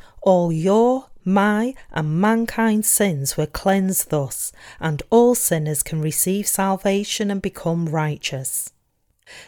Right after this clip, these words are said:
The writer that wrote Ben-Hur witnessed through a symbolic touch of the healing miracle that Jesus eliminated all of our sins by dying on the cross. It is said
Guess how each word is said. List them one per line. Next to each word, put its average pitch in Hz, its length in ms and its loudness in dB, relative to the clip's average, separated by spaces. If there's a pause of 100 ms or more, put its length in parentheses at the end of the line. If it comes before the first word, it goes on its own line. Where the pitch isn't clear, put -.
The 208 120 2
writer 240 520 2
that 156 200 -4
wrote 190 420 0
Ben-Hur 175 680 -2 (400)
witnessed 247 560 2
through 180 220 0
a 170 40 0
symbolic 202 720 2
touch - 360 -2
of 190 100 -8
the 185 100 -4
healing 240 640 2
miracle 185 640 0 (300)
that 170 240 0
Jesus 220 560 0
eliminated 220 880 0 (100)
all 240 240 6
of 226 140 0
our 208 200 2
sins 151 540 0
by 156 240 -2
dying 165 480 0
on 160 160 -2
the 160 60 -2
cross. - 640 -4 (880)
It - 260 -2
is 220 120 2
said 330 300 4